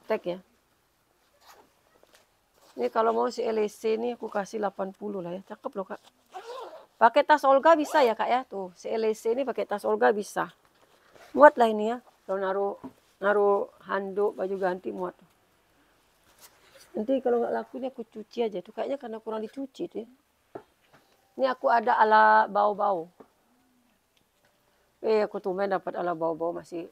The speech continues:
bagus ya. Biasanya udah, ya, ya, tinggal dah loh. Terima kasih ya. Ya, nggak apa, sa-, tinggal dah, udah malam.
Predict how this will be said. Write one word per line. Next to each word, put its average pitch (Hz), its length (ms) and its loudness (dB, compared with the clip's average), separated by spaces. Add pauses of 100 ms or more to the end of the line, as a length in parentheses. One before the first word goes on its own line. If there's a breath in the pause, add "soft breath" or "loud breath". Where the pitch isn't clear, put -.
bagus 160 400 -6
ya. 170 80 -20 (480 soft breath)
Biasanya 180 480 -2
udah, 185 120 -2 (600)
ya, 214 160 2
ya, 180 240 -2
tinggal 214 160 -2
dah 185 160 -6
loh. 175 80 -12
Terima 180 240 -16
kasih 220 240 -6
ya. 208 40 -12 (1700)
Ya, 180 220 -6
nggak 240 240 -2
apa, 247 160 -10
sa-, 214 160 -16
tinggal 220 320 -12
dah, 214 80 -16
udah 214 240 -14
malam. 180 280 -12